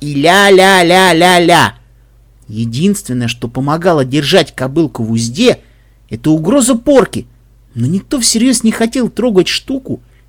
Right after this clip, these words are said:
которой было начихать на дырки в груди. Кроме того,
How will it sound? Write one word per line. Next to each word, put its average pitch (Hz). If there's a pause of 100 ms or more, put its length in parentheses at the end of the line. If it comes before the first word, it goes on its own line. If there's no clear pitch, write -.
которой 233
было 214
начихать 233
на 165
дырки 202
в 170
груди. 185 (640)
Кроме 190
того, 110